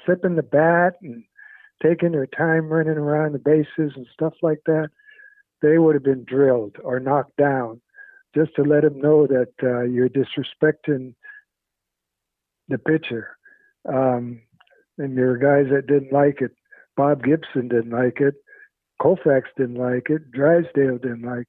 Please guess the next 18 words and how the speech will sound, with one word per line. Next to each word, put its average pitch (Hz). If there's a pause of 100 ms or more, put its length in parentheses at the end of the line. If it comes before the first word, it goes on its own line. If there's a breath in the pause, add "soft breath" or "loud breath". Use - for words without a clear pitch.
it. 143 (460 loud breath)
You 202
know, 160
just 165 (380 loud breath)
some 170
of 190
the 147
great 160
pitchers, 143
they, 165
they 160
kept 175
you 185
loose, 190 (120)
you 131
know. 143
And 143 (460 loud breath)
today, 156